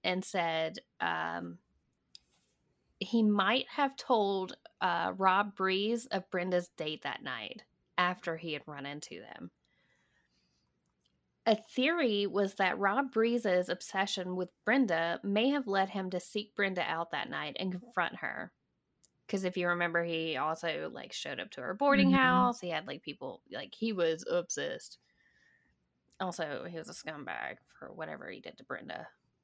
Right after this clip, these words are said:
Speaker 2: For sure.
Speaker 1: However, Rob Breeze gave investigators a solid alibi. This alibi was privately given, so we don't know what it is. Officers didn't even question Rob on what happened between the two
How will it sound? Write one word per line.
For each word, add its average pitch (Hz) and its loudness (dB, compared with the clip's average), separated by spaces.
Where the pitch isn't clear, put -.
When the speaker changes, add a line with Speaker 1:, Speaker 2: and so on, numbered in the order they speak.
Speaker 2:
For 165 2
sure. - -12
Speaker 1:
However, 247 8
Rob 240 8
Breeze 233 2
gave 190 4
investigators 190 2
a 233 2
solid 262 6
alibi. 196 4
This 302 0
alibi 202 4
was 190 2
privately 262 4
given, 190 -2
so - 4
we 247 6
don't 208 0
know 214 6
what 180 2
it 175 2
is. - -2
Officers 254 4
didn't 247 2
even 220 2
question 220 2
Rob 156 0
on 190 0
what 185 -2
happened 202 0
between 190 -4
the 180 0
two 180 -2